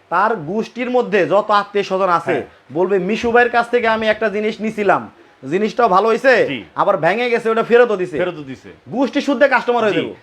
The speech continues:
Speaker 2: আর
Speaker 1: হুম।
Speaker 2: সবচেয়ে বড় কথা, আমাদের দোকানটা শুধু ডিনার সেটের দোকান না।
Speaker 1: না।
Speaker 2: আমাদের দোকানটা হচ্ছে ক্রোকারিজের দোকান।
Speaker 1: আচ্ছা।
Speaker 2: আপনার যাবতীয় সংসারের যত জিনিস লাগে
Speaker 1: সব,
Speaker 2: ক্রোকারিজের।
Speaker 1: সব নিতে পারবেন।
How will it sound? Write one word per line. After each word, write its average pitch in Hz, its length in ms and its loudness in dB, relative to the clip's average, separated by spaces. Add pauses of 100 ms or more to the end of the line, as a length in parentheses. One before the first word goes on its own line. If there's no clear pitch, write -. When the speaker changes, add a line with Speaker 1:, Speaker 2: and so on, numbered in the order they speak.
(120)
Speaker 2:
আর 156 200 0
Speaker 1:
হুম। - 260 -10
Speaker 2:
সবচেয়ে 190 280 -2
বড় 226 180 6
কথা, 160 400 -2 (120)
আমাদের 175 400 -2
দোকানটা 202 340 -2
শুধু 196 200 -4
ডিনার 180 300 -2
সেটের 190 220 -6
দোকান 165 280 -2
না। 113 120 -8
Speaker 1:
না। 123 260 -4 (160)
Speaker 2:
আমাদের 180 380 2
দোকানটা 202 320 0
হচ্ছে 196 120 -6
ক্রোকারিজের 196 560 2
দোকান। 147 300 -2
Speaker 1:
আচ্ছা। 156 160 2
Speaker 2:
আপনার 208 280 2 (400)
যাবতীয় 202 500 2
সংসারের 202 560 -2
যত 208 300 -2
জিনিস 190 260 -6
লাগে 180 240 2
Speaker 1:
সব, 147 60 -12
Speaker 2:
ক্রোকারিজের। 180 500 4
Speaker 1:
সব 240 220 0
নিতে 202 160 -4
পারবেন। 135 260 -4